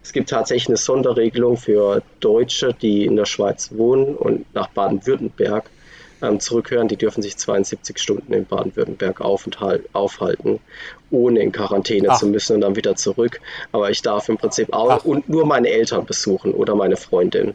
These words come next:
Speaker 1: Also nur Verwandte ersten Grades oder Lebenspartner. Ja, aber eigentlich bin ich seitdem in der Schweiz eingesperrt.
Speaker 2: Ach, ja, ja, ja, ja.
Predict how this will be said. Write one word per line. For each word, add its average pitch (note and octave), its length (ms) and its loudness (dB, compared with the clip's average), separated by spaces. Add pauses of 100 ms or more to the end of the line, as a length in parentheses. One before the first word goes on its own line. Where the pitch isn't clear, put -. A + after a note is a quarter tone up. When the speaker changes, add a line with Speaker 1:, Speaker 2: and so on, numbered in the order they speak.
(120)
Speaker 1:
Also G#2+ 320 0
nur A2+ 200 0
Verwandte G2+ 440 0
ersten - 320 -4
Grades F#2+ 420 -4
oder F#2+ 120 0
Lebenspartner. - 840 -2 (500)
Ja, A#2+ 200 -2 (180)
aber F#2+ 320 2
eigentlich A#2 360 2
bin C3 120 2
ich B2 100 0
seitdem B2 380 2
in B2 40 2
der A#2 100 0
Schweiz - 360 -2
eingesperrt. - 640 -2 (2250)
Speaker 2:
Ach, F#3+ 200 2
ja, F3+ 100 -4
ja, - 140 2 (180)
ja, E3 160 -4 (640)
ja. B2 160 -20